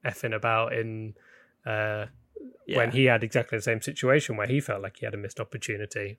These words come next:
Speaker 1: And I don't feel like anyone sort of beat up George about that. So.
Speaker 2: Nah, I mean, it's a different, different
Speaker 1: Yeah, yeah.
Speaker 2: situation where Williams knows that they're absolutely nowhere near. Um, okay, so we'll give, uh, Ocon a C
Speaker 1: Yeah.
Speaker 2: then, um, for, for his performance. Gasly, f-, I think a D.
Speaker 1: Yeah, definitely.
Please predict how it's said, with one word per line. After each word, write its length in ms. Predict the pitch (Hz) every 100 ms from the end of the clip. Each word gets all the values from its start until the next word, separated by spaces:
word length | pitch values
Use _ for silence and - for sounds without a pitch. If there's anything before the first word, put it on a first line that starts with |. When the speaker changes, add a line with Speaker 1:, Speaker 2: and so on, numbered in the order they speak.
| -
Speaker 1:
And 120 | 110
I 40 |
don't 220 | 107 120 -
feel 140 | 113
like 180 | 104 113
anyone 400 | 107 104 101 101 _ _
sort 200 | - 110
of 80 | 95
beat 160 | 113 110
up 260 | 107 - _ _
George 280 | - 110 104
about 240 | - 64 -
that. 240 | 80 -
So. 140 | -
Speaker 2:
Nah, 120 | 55 58
I 40 |
mean, 120 | 78
it's 80 | 95
a 40 | 101
different, 400 | 107 - 87 -
different 340 | 110 90 78
Speaker 1:
Yeah, 80 | 110
yeah. 60 | 104
Speaker 2:
situation 360 | 101 85 95
where 100 | 85
Williams 360 | 87 87 85 -
knows 300 | 85 85 -
that 100 | -
they're 180 | 87 87
absolutely 360 | - - - 87
nowhere 280 | 87 87
near. 220 | 90 87 87 - - - - -
Um, 160 | 127 120
okay, 240 | - 139
so 180 | - 139
we'll 100 | 135
give, 240 | 143 131
uh, 200 | - 123 -
Ocon 280 | 120 120
a 60 | 107
C 240 | 110 104
Speaker 1:
Yeah. 40 | 95
Speaker 2:
then, 200 | 92 92 - _
um, 480 | 101 95 95 95 90
for, 260 | - 98 90
for 100 | 95
his 80 | 92
performance. 500 | - 175 175 180 170
Gasly, 600 | 220 226 - 214 214 196 -
f-, 320 | 120 - - -
I 120 | 90
think 200 | - 87
a 60 |
D. 280 | 87 90 90
Speaker 1:
Yeah, 180 | 107 98
definitely. 440 | 98 98 117 107